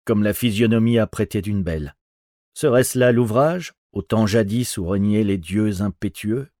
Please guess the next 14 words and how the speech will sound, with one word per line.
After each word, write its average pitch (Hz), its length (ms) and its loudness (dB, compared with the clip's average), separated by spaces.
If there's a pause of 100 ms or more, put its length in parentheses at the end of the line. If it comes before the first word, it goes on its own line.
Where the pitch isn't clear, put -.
(120)
d'Oyamazumi, 101 960 -4 (580)
le 131 160 2
génie 135 420 -2
du 123 140 -8
céleste 120 460 -6
artisan ? 107 580 -4 (540)
Quel 123 160 4
homme 127 200 2
pourrait 117 280 2
le 120 100 4
rendre 120 380 0
par 104 180 -8
le 113 100 0
pinceau, 117 540 -4